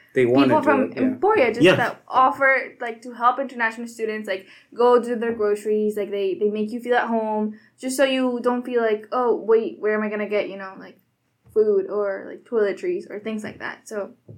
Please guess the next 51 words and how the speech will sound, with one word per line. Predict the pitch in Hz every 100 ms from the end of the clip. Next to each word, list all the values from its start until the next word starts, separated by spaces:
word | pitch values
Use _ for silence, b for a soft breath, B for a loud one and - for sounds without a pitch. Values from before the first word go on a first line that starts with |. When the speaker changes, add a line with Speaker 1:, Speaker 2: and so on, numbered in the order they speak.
| -
Speaker 1:
Right. | - -
Speaker 3:
Exactly. | 196 151 226
Speaker 2:
shout | 240
out | -
to | 190
them, | 196 160 110 - -
Speaker 3:
Yeah, | 151 156
Speaker 2:
honestly. | 95 90 107
Speaker 1:
No, | 123
Speaker 2:
Like, | 110
Speaker 3:
honestly, | 131 113 107
Speaker 2:
we |
Speaker 1:
big | 151 170
shout | 147 123
Speaker 3:
the | 113
Speaker 1:
out. |
Speaker 3:
community | 135 135 151 151
Speaker 2:
Big | 127
Speaker 3:
of | 98
Speaker 2:
shout | 101
out. | 101
Speaker 1:
Big | 127
shout | 104
Speaker 3:
Emporia, | 101 92 113
Speaker 1:
out. | - _ _ _ _ -
Speaker 3:
yeah, | 101 95
they're | 92 92
really | 98 98
helpful. | 87 - 90 - _ _ _
Speaker 1:
Yeah. | 113 95 - _
Speaker 3:
But | 110
that's | 123 147
what | 135
stands | 135 110 110
out | 104 101 98
to |
me | 95 95 98
here | 104 98 92
in |
Emporia. | 92 92 95 92 92 92 95 _
Um, | 95 90 90 - - _ _ _ _
it's | 107 104
just, | 104 101 - -
it's | -
unmatched. | 87 87 90 - - _ _ 202
Speaker 2:
Do | 220
you | 226
have | 226
a | 226
favorite | 220 185 -
place | 208 277